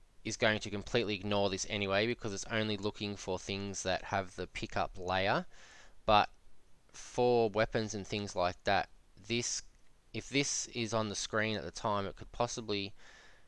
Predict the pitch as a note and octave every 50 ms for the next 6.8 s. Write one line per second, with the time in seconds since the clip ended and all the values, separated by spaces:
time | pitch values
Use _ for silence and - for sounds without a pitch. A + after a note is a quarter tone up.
0 | - - - G2 F#2+ F#2+ F#2 F2+ - - A2+ G#2+ - - F#2+ - - G2 F#2+ F#2
1 | F#2 F#2 F2+ - - - E2+ F2+ F2 F2 F2 E2+ - - F2+ E2+ D#2 E2+ G#2 -
2 | - - - - - F#2+ F#2 F2+ F2+ F2+ - - - - - - - - - D3
3 | C3+ B2+ G#2+ - A2 G#2+ G#2 - - - - - - - - - G#2 F#2+ F#2+ F#2+
4 | F#2 F2+ - - F2+ F2 F2+ F2 F2 - - - E2+ F2 - - - - G2+ G2+
5 | G#2 G#2+ G#2 G#2+ - - - - - - - - - - - - - - - -
6 | - - - - - A2+ A2+ A#2+ A#2+ A#2+ A#2+ A#2+ A#2+ B2 B2 A#2